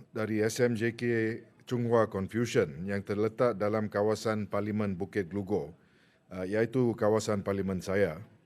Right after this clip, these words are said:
atas dakwaan merotan seorang pelajar adalah sesuatu yang ti-, yang tidak pernah berlaku sebelum ini dan menimbulkan kebimbangan serius. Tindakan, tindakan ini berisiko mewujudkan presiden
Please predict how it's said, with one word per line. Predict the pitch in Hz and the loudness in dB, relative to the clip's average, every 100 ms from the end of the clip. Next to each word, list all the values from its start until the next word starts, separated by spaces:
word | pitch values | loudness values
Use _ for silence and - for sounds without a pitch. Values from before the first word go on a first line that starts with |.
| _ _ _ _ - | _ _ _ _ -10
atas | 104 135 123 90 | -2 2 2 2
dakwaan | 113 127 127 120 | 0 4 4 4
merotan | 110 104 120 131 120 | 2 0 2 2 0
seorang | 107 98 107 107 | 0 0 2 2
pelajar | 101 104 101 113 131 135 107 | 0 0 2 0 0 -4 -6
adalah | 107 117 | 0 0
sesuatu | 110 104 113 110 120 | 0 -2 0 0 -2
yang | 104 95 | -2 -2
ti-, | 131 107 | -4 -2
yang | 104 | -2
tidak | 104 120 131 - | 0 2 2 4
pernah | 120 123 113 | 2 4 2
berlaku | 92 98 101 - 107 | 2 0 0 0 -4
sebelum | 101 92 104 98 | -4 -2 0 0
ini | 92 78 67 _ _ _ _ _ _ | -2 -6 -12 _ _ _ _ _ _
dan | 113 131 135 | 2 2 2
menimbulkan | 123 127 127 135 127 117 85 82 110 - | 0 0 2 2 2 2 0 -4 -16 -12
kebimbangan | 110 95 107 107 104 101 | -8 -4 0 2 2 0
serius. | 90 104 95 78 - - _ _ _ _ _ _ | -2 -4 -4 -6 -10 -20 _ _ _ _ _ _
Tindakan, | - 127 147 147 143 143 - | -2 4 6 4 2 -2 -4
tindakan | 139 151 143 151 135 | 2 2 4 4 4
ini | 143 147 | 0 0
berisiko | 113 107 123 139 135 107 82 | 2 0 0 -2 0 0 0
mewujudkan | 90 98 104 117 139 139 123 123 | -4 -2 -2 0 0 4 4 4
presiden | - 123 113 135 113 98 | 0 -4 -2 0 0 -2